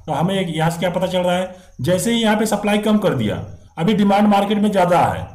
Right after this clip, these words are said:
अगर डिमांड ज़्यादा है, सप्लाई कम है, तो हमारा प्राइस क्या होगा प्रोडक्ट का, जो हमारा price of product क्या होगा, वो हमारा इंक्रीज कर जाएगा। तो इनका जो प्रॉफिट मार्जिन था,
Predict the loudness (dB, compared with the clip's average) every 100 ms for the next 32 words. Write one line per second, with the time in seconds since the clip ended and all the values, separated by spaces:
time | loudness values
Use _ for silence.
0 | -20 -14 -6 -4 0 2 2 2 2 2
1 | 4 2 0 -6 -12 -4 -2 0 0 2
2 | 2 2 0 -2 -12 -4 0 2 0 0
3 | -2 0 0 2 2 0 -2 -2 -4 -4
4 | -8 -20 _ _ _ -10 -4 0 0 0
5 | -2 -2 -2 -2 -2 -2 -2 -2 0 2
6 | 2 0 -6 -12 -20 _ _ _ _ _
7 | _ -6 -2 0 2 0 -2 -10 -12 -6
8 | -4 -2 -2 0 2 2 2 0 -4 -12
9 | -20 _ -6 -4 0 0 0 2 0 2
10 | 4 4 4 2 2 0 -2 -6 -18